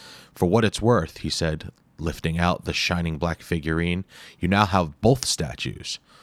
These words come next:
Doctor Smith stared. His jaw went slack. Slowly he, he approached it with disbelieving eyes. "How did you get this?" he said, his voice barely audible.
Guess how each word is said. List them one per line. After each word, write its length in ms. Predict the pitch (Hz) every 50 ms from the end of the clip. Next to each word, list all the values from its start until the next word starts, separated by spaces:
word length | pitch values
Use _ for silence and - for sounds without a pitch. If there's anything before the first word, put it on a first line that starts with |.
| - - _ _ _
Doctor 280 | - 101 95 - - 90
Smith 320 | - - - 107 98 87
stared. 640 | - - - - - 104 95 85 73 65 62 - - _ _ _ _
His 200 | - 90 82 78
jaw 260 | - - 101 104 98
went 280 | 87 76 85 85 85 -
slack. 540 | - - - 82 82 76 - - - - - _ _ _ _ - - - -
Slowly 480 | - - - - 101 101 98 92 90 82
he, 180 | - 87 85 - _ _ - - -
he 160 | - 87 87
approached 460 | 82 - - 92 90 87 - - -
it 140 | 85 - -
with 240 | 80 82 80 - -
disbelieving 640 | - 95 - - - 92 90 87 87 85 - 82 78
eyes. 520 | 76 82 82 80 73 65 53 50 - - _ - - - - _ -
"How 220 | - - - 107
did 160 | 110 120 101 98
you 60 | 92
get 260 | - 113 120 127 -
this?" 240 | - 69 - - -
he 100 | - -
said, 400 | - - - 71 73 82 104 - _ _ - - - - - - _ _
his 180 | - 80 78
voice 360 | 73 - 95 98 90 90 - -
barely 500 | _ _ - 92 90 87 85 82 82 82 -
audible. 480 | 82 82 82 80 65 - 53 55 -